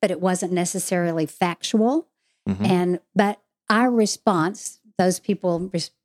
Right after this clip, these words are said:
Speaker 1: um, behind the Republic said things like, "Well, the parents asked us to audit those books for age appropriateness." Now,
Speaker 2: Mm-hmm.
Speaker 1: which are you gonna remember? <laughs>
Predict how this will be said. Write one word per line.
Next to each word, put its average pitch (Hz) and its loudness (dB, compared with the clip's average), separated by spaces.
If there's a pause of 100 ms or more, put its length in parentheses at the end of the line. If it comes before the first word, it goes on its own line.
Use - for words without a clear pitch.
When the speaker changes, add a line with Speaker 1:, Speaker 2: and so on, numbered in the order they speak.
(120)
Speaker 1:
um, 160 -14 (1400)
behind 196 0
the 185 2
Republic 175 -2
said 202 -2
things 190 0
like, 165 -2 (420)
"Well, 466 -2
the 254 -2
parents 302 -4
asked 240 0
us 180 0
to - -4
audit 208 0
those 190 2
books 196 0
for 214 -4
age 202 2
appropriateness." 180 -2 (220)
Now, 202 2
Speaker 2:
Mm-hmm. 165 -2
Speaker 1:
which 277 2
are 226 4
you 220 2
gonna 180 2
remember? 151 2 (220)
<laughs> 269 10